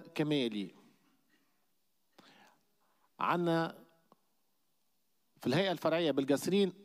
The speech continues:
عندنا مية وخمسة مركز اقتراع، فيهم مية وسبعة وثلاثين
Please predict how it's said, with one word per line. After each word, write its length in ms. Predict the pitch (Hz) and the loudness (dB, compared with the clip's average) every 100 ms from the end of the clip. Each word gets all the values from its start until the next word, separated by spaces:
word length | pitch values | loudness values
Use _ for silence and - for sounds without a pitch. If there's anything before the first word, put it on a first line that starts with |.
| - | -4
عندنا 260 | 131 165 | 0 2
مية 160 | 151 180 | 2 4
وخمسة 560 | 190 - 190 - 175 170 | 2 0 -2 0 0 -2
مركز 380 | - 156 151 127 | -2 -4 0 -2
اقتراع، 460 | 127 - 110 95 73 - - _ _ _ _ _ _ _ _ - | -2 -4 -2 -2 -4 -12 -20 _ _ _ _ _ _ _ _ -18
فيهم 540 | - 175 170 175 175 - _ _ _ _ _ _ _ | 2 2 4 -2 -6 -16 _ _ _ _ _ _ _
مية 220 | 117 156 | 2 4
وسبعة 460 | 185 - 151 135 131 | 4 2 0 2 0
وثلاثين 720 | 123 - 123 - 180 180 | 0 0 0 0 0 -2